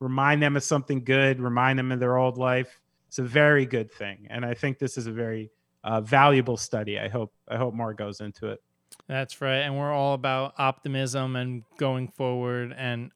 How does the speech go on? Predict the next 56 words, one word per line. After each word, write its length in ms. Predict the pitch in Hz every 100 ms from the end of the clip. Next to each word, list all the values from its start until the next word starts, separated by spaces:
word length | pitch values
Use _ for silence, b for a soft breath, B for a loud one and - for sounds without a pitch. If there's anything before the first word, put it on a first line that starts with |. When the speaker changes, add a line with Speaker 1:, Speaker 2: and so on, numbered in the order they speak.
| -
Speaker 2:
all 300 | 165 151 143
of 80 | 135
that 180 | 123 117
good 180 | 127 -
stuff 280 | - 117
here 180 | - 127
on 220 | 135 127
the 80 | 117
Tune 320 | - 170 160
Up. 180 | 147 135
And 140 | 139 135
if 120 | 202
you 80 | 196
wanna 220 | 175 147
comment 420 | 170 170 151 143
on 160 | 135 170
anything 400 | 170 165 170 151
we 80 |
talked 300 | 139 156 143
about 260 | 139 135 127
today, 460 | 131 135 135 135 - B B 151
you 100 | 135
can 160 | 139
email 200 | 160 160
us 200 | 147 135
at 120 | 143
the 100 | 127
tune 240 | 107 165 156
up 120 | -
podcast 600 | 143 135 123 139 135 -
at 80 | 117
gmail 340 | 123 120 117
dot 160 | 110 -
com, 360 | 156 160 156
two 160 | - 127
P's 340 | - 143 143
in 80 | 147
there. 300 | 143 143 139 - B B
If 80 | 165
you 60 |
wanna 180 | 185 185
follow 280 | 190 175 175
us 120 | 165
on 140 | 175 151
social, 440 | 202 214 - 135
we're 200 | 131 147
at 240 | 151 160 165
the 80 | 165
Tune 220 | 156 170
Up 140 | 156 -
H 300 | 135 - -
Q 280 | 180 175
on 220 | 135 131 131
Twitter, 540 | - 185 170 143 117 b b b -
Instagram, 720 | 180 - 170 147 135 123 -
TikTok. 540 | 185 175 196 180 180